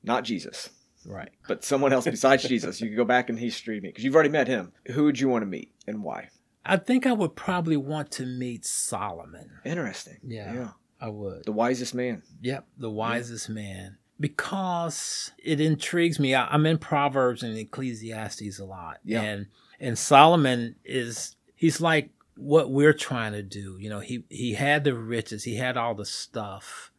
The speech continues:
Speaker 2: And I know the Bible tells us that the women turned his heart against God. And, you know, I just wanna talk, I would like to talk to him and say, "So exactly where did that
Speaker 1: Yeah.
Speaker 2: tug," you know, that, 'cause that's tough. That's where I see a lot of men,
Speaker 1: Mm.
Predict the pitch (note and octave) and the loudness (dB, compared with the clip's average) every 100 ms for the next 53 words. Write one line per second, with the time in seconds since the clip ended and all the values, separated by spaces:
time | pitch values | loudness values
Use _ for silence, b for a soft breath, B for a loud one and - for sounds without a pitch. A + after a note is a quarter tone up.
0 | _ _ B2+ B2 B2 B2+ A#2 G#2+ A#2+ A#2 | _ _ -4 -2 -2 0 -2 0 2 2
1 | A2+ - C3 A#2+ A2+ - - A2 G#2 - | -2 0 2 2 -4 -8 -4 -4 -4 -10
2 | _ G#2+ A#2 G2+ G#2 A#2+ A#2+ A2 - B2+ | _ -10 -8 -6 -4 -4 -4 -6 -8 -8
3 | A#2 G#2+ G2+ - - - A2+ G#2+ - _ | -8 -8 -10 -14 -12 -6 -4 -4 -6 _
4 | A2+ F#2+ G2 F#2+ - G#2+ G2 F#2+ F#2 G2 | -14 -12 -12 -12 -12 -10 -10 -10 -10 -10
5 | F#2 F#2+ b b b b - C3 A2+ - | -10 -12 b b b b -2 0 0 -2
6 | C3 D3+ D#3 E3 C3 A2 - B2+ A#2+ - | 0 2 2 0 -2 -2 -6 -6 -6 -2
7 | C3+ C3 C#3 B2+ - - C3+ - A#2 G#2+ | -2 2 0 0 -4 -4 -6 -6 -6 -4
8 | A#2+ A2+ - _ B B - D3+ B2 A#2 | -4 -4 -6 _ B B 0 2 2 0
9 | A2+ D3+ - D3 C3 G#2 G2 A#2 B2 A2+ | 6 6 6 2 0 -2 -4 -2 -2 -2
10 | G2+ F#2+ G2+ - B B _ - - A#2+ | -4 -8 -10 -12 B B _ -20 -12 -8
11 | A2+ G#2 A2+ G2+ - - G2+ G2+ A#2+ G#2+ | -6 -6 -8 -8 -12 -10 -4 0 2 0
12 | G2+ F#2+ - - _ _ - G2+ F#2 G2+ | -2 -8 -14 -16 _ _ -10 -10 -8 -6
13 | B2+ - _ - B2+ C#3 - - - G#2+ | -6 -6 _ -10 -4 -4 -4 -10 -10 -8
14 | C3+ C3 C3+ C3 - B2 A2 A2+ G#2+ F#2+ | -6 -4 0 0 0 -2 0 0 -2 -4
15 | G2+ G#2+ | -6 -6